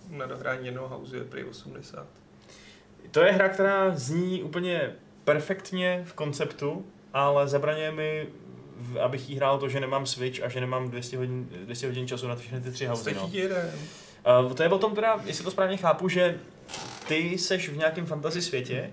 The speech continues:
Speaker 1: Mhm.
Speaker 2: kde jsou tři nějaký koleje, nějaký vojenský školy, jako v Bradavicích v podstatě, takový Harry Potter.
Speaker 1: Sort of, no.
Speaker 2: Ty si bereš jenom tu kolej a vedeš jí, cvičíš tam ty svoje žáky a pak je posíláš na bojiště, kde oni všichni chcípnou.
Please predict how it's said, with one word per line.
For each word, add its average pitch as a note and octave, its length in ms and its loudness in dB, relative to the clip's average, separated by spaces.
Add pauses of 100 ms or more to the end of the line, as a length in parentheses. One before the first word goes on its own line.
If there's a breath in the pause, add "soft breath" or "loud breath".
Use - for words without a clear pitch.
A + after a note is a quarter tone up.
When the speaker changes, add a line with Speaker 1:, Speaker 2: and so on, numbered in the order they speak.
(120)
Speaker 1:
Mhm. C#3+ 400 -4
Speaker 2:
kde C3+ 560 6 (180)
jsou D3+ 520 4
tři D3+ 300 -2
nějaký E3 340 -2
koleje, D#3 440 4
nějaký D3+ 340 -4
vojenský D3 400 -4
školy, C3 420 -2
jako - 180 -6
v C#3+ 40 -4
Bradavicích B2+ 560 -2
v - 40 -18
podstatě, C3 440 -6
takový C3+ 240 -4
Harry C3 140 -2
Potter. C3 320 -8
Speaker 1:
Sort C3 420 2
of, - 500 -2
no. E3+ 320 -6 (180)
Speaker 2:
Ty C3+ 120 0
si D#3 100 2
bereš D3+ 180 0
jenom D#3+ 160 -4
tu D#3+ 100 -2
kolej C#3 500 6
a - 40 0
vedeš C3+ 400 4
jí, D3+ 480 -8
cvičíš C#3+ 360 -4
tam D3 200 0
ty D3 80 -6
svoje D3 260 2
žáky B2+ 720 2
a - 80 -6
pak C3 180 -6
je C#3 60 -2
posíláš C#3 400 -2
na C3+ 80 0
bojiště, C3 380 0
kde B2+ 100 -4
oni B2+ 140 -4
všichni B2+ 240 -10
chcípnou. A#2 460 -10